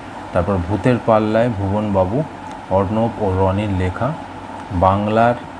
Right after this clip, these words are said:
রক্তলেখা একটি কাহিনী শৈল চক্রবর্তীর লেখা, স্মৃতিধরের বিস্মৃতি ভট্টবাবু শুভম ভট্টাচার্যের লেখা, আহ,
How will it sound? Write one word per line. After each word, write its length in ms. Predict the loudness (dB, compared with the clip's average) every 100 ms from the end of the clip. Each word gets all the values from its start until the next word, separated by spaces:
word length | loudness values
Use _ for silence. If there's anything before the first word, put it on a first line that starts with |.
| -14 -14 -6
রক্তলেখা 680 | 2 2 2 0 0 2 0
একটি 260 | -2 -2 -8 -2
কাহিনী 440 | -2 0 0 -2 -4 -2
শৈল 380 | 0 0 2 0 -4 -6 -2
চক্রবর্তীর 680 | -2 0 0 0 0 -2
লেখা, 380 | 0 0 0 -2 -2 -12 -14 -12 -12
স্মৃতিধরের 680 | -4 0 4 4 4 4 4
বিস্মৃতি 680 | 2 0 -2 -4 -4 0 -2 -2 -10 -14 -14 -8 0
ভট্টবাবু 580 | 0 2 4 4 4 -2
শুভম 420 | -2 -2 0 0
ভট্টাচার্যের 680 | -2 -2 -2 0 -2 -2 -2
লেখা, 320 | -2 -2 -6
আহ, 840 | -6 -12 -14 -14 -10 0 4 4